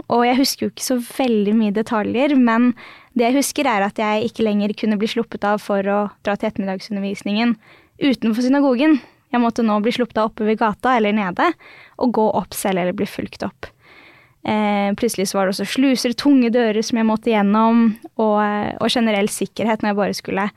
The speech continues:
inn for å treffe vennene mine. <laughs>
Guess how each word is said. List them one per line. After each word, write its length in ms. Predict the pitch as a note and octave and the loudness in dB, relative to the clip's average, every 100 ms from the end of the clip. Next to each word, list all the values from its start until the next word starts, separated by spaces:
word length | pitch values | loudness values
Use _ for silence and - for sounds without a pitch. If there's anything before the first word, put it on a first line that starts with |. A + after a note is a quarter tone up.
| - - - | -14 -10 0
inn 180 | F4 | 2
for 120 | E4 D#4+ | 2 0
å 80 | |
treffe 460 | D#4 C#4+ - - G#3+ A#3+ | 0 -4 -4 -2 0 2
vennene 360 | A#3+ B3 G3+ F3 | 2 2 2 0
mine. 280 | F3+ F#3 A#3+ | 0 2 0
<laughs> 640 | - - _ _ _ - | 0 -8 _ _ _ -20